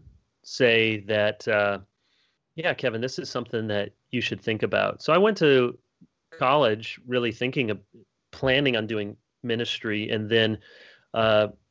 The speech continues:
you know, a couple of years knee deep into political science, into some political campaigns, really disabused me of the thought that that's what I wanted to do. I'm thankful for people who, you know, you know, Christians involved in that, but I thought, "Oh boy,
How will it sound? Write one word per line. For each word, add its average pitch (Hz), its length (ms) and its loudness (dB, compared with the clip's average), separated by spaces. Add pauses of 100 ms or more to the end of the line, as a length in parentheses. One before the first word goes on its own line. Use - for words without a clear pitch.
(460)
you 127 80 -2
know, 120 80 0
a 120 60 0
couple 160 320 2
of 117 80 -2
years 135 560 2
knee 135 320 0
deep 135 340 0
into 120 340 -4
political 123 460 0
science, 120 580 0
into 110 220 -6
some 110 240 -6
political 117 460 -2
campaigns, 117 840 -2 (640)
really 131 360 4
disabused 127 720 -2
me 135 140 2
of 127 100 -2
the 120 100 -2
thought 127 360 2
that 101 120 -6
that's - 240 -2
what 131 120 -2
I 135 60 -2
wanted 135 320 -2
to 143 80 -8
do. 143 320 -2 (540)
I'm 107 60 -8
thankful 120 360 2
for 113 120 -6
people 120 340 0
who, 104 240 -2 (180)
you 101 100 -4
know, 92 180 -6
you - 560 -14
know, 92 40 -6
Christians 113 440 0
involved 113 400 4
in 131 80 2
that, 131 320 -2
but 113 100 -8
I 104 80 -2
thought, 104 300 -6
"Oh 123 120 -8
boy, 98 380 -10